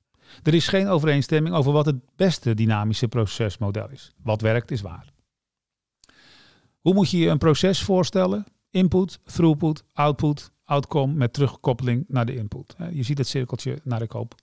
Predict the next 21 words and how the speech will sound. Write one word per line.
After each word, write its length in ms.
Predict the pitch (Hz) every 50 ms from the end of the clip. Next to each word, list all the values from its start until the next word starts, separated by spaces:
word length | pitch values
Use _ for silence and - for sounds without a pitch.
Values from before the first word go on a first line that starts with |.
| _ _
voor 280 | - 156 135 110 107
je. 100 | - - _ _ _ _ _ _ _ _ _ _ _ _ _ _ _ _ - - - - - - - - _
In 140 | - 202
de 60 | 202 -
kern 460 | - - 240 220 220 208 208 220 185
zie 160 | - 196 190
je 160 | 190 190 190
dat 280 | 170 190 170 170 - - 208
zo'n 260 | 170 143 170 160 151
model 540 | 143 143 139 151 151 160 170 180 208 - _ _ _ _ _ _ _ _ _ _ _ _ _
drie 320 | - 185 220 214 214 240 240
stappen 520 | - - - - - 120 - - 131 - - _ _ _ _ _
heeft. 460 | _ - 113 113 - - - - - _ _ _ _ _ _ _ _ _ _ _ _ _ _ _ _ _ _ _ _ _ - - - - - _ _
Eén, 300 | _ - 190 143 113 101
herkennen 460 | - 120 120 - - 165 170 190 208 147
van 140 | - 143
een 100 | 120 107
tegenslag. 640 | 101 135 147 170 180 151 - 190 214 240 - - _ _ _ _ _ _ _ _ _ _ _ _ _ _ _
Twee, 400 | _ - 202 165 120 104 101 107 - _ _ _ _ 175
ermee 260 | 147 147 123 113 131
omgaan. 560 | 151 180 185 151 165 180 185 208 226 226 -